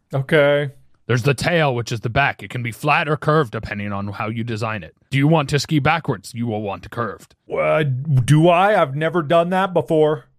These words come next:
Speaker 2: Probably not. We are prepping for downhill race.
Speaker 1: Right. How often do people ski backwards?
Speaker 2: Pretty often.
Speaker 1: When?
Speaker 2: In freestyle and some downhill stuff.
Speaker 1: Okay.
Speaker 2: My brother does it.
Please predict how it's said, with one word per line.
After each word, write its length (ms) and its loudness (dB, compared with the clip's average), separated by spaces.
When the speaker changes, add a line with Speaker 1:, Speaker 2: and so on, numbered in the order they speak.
Speaker 2:
Probably 360 2
not. 260 -4
We 140 -2
are 260 2
prepping 380 0
for 140 -6
downhill 440 -6
race. 380 -12
Speaker 1:
Right. 760 -2
How 180 -4
often 300 0
do 60 -6
people 300 -4
ski 220 -6
backwards? 520 -4
Speaker 2:
Pretty 240 -2
often. 400 -6
Speaker 1:
When? 460 -10
Speaker 2:
In 200 -6
freestyle 720 -2
and 300 -8
some 380 -8
downhill 360 -8
stuff. 440 -10
Speaker 1:
Okay. 380 -10
Speaker 2:
My 140 0
brother 300 -2
does 240 -10
it. 120 -12